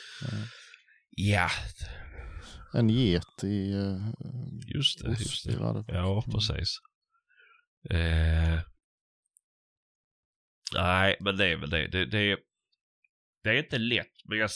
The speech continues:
Speaker 2: alltså, jag, jag vet inte. Det är
Speaker 1: Alltså, nej. Om det, om det stämmer som de säger att, eh, vargen inte vågar ge sig på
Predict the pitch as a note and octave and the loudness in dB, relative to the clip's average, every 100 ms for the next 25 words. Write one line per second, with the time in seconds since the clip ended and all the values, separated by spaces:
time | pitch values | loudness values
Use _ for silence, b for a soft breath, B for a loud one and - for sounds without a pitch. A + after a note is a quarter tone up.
0 | - E2+ F2+ F#2+ F#2 F#2 F2 E2 F2 - | -4 -4 -2 0 2 2 0 -2 -6 -8
1 | D#2+ - F2 - _ _ _ - F#2 F2+ | -16 -14 -18 -20 _ _ _ -6 -2 0
2 | F2+ F2+ F2 _ B B B B B B | 0 0 -2 _ B B B B B B
3 | B B B B B B B B B _ | B B B B B B B B B _
4 | - - D#3 D3 D3 D#3 C#3 D3+ C3+ B | -2 4 6 6 8 10 10 8 4 B
5 | B B B - D3 C#3 D3 C3+ - D3 | B B B 4 6 8 8 8 8 8
6 | D3 B2+ - E3+ B2 G2+ G2+ G#2 A#2 A2+ | 10 8 8 8 8 8 4 4 4 4
7 | B2 - D#3 G#2+ G2+ G#2 - - G2+ G2+ | 4 6 6 6 6 4 2 0 0 0
8 | G2 F2 G2+ A#2 G#2 F#2+ G#2 G2+ G2 F#2+ | -2 -2 2 6 6 6 4 2 4 4
9 | F#2+ F#2+ - G2 | 6 4 2 0